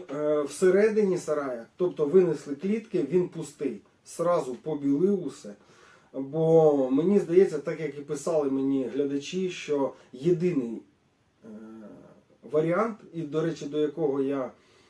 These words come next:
е, з яким я погоджуюсь, то це, е, старий провірений спосіб, це білить. Білить негашеним вапном, м, так як я роблю в курнику. Тому що,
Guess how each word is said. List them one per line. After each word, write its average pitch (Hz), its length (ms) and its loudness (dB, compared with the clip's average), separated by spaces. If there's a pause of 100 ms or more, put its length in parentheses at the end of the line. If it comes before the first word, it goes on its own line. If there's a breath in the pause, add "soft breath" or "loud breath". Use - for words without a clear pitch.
(140 soft breath)
е, 151 200 2
з 147 80 -6
яким 156 260 0
я 147 80 6
погоджуюсь, 143 640 0
то 139 200 -6
це, 180 480 -2 (420 soft breath)
е, 131 200 -10
старий 190 880 -2
провірений 147 960 -2 (180)
спосіб, 180 560 0 (160)
це 147 520 0 (120)
білить. 123 520 -4 (420 soft breath)
Білить 160 500 0
негашеним 143 640 -4
вапном, 202 460 -4 (640 soft breath)
м, 117 880 -16
так 180 220 -4
як 151 180 -8
я 147 80 2
роблю 143 240 -2
в 151 120 -10
курнику. 127 560 -10 (1080)
Тому 160 260 0
що, 151 240 -2